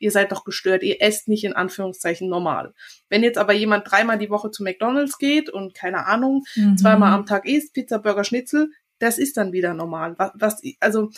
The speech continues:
Speaker 1: wo ist so dieses, was ist normal? Ich finde immer, normal oder gut ist das, was für dich in Ordnung ist und was zu dir passt, so.
Speaker 2: Mhm.
Speaker 1: Aber würdest du sagen, das wäre jetzt auch eine Essstörung oder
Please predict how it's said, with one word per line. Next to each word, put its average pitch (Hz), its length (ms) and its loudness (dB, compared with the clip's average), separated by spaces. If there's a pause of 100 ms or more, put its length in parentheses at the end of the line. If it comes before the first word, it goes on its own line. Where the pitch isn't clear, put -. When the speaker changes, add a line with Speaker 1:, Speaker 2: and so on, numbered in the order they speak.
(260)
Speaker 1:
wo 247 380 4
ist 269 180 2
so 240 100 -4
dieses, 240 560 -2 (260)
was 214 220 2
ist 262 220 0
normal? 277 580 2 (480)
Ich 220 160 -6
finde 262 200 2
immer, 240 140 4
normal 226 460 4
oder 220 180 0
gut 269 280 0
ist 233 120 -6
das, 226 160 -2
was 220 160 -2
für 208 120 -12
dich 214 280 -6
in 202 80 -4
Ordnung 254 340 0
ist 269 140 -4
und 214 100 -4
was 208 160 -6
zu - 120 -12
dir 196 220 -8
passt, 220 440 -2
so. 202 280 4
Speaker 2:
Mhm. 202 120 0 (960)
Speaker 1:
Aber 202 280 2
würdest 240 240 0
du 233 60 -6
sagen, 220 280 2
das 220 200 -4
wäre 220 220 2
jetzt 202 260 0
auch 247 180 2
eine 269 160 0
Essstörung 254 640 -2
oder 190 240 0